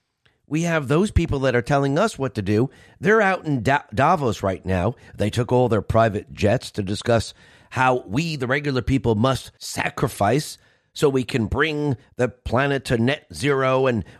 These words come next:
we can have a clean planet. But look what they did. They took their private jets.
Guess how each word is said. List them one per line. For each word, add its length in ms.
we 100
can 180
have 220
a 100
clean 420
planet. 300
But 240
look 180
what 120
they 100
did. 260
They 120
took 240
their 120
private 400
jets. 420